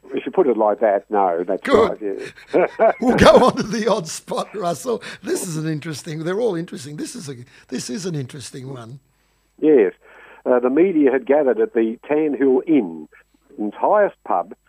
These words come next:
Speaker 1: to hear more from police on the three-day search for eighty-year-old Ha-, Harry Harvey, who, uh, who was lost in the fog-wrapped Yorkshire Dales when a Land Rover pulled up and Mister Harvey got out.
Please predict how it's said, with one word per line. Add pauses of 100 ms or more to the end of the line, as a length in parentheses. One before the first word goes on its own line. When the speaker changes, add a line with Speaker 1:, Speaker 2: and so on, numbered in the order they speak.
(200)
Speaker 1:
to
hear
more
from
police (340)
on
the
three-day
search
for
eighty-year-old (360)
Ha-, (100)
Harry
Harvey, (560)
who,
uh, (400)
who
was
lost (160)
in
the (120)
fog-wrapped
Yorkshire
Dales (480)
when
a
Land
Rover
pulled
up
and
Mister
Harvey
got
out.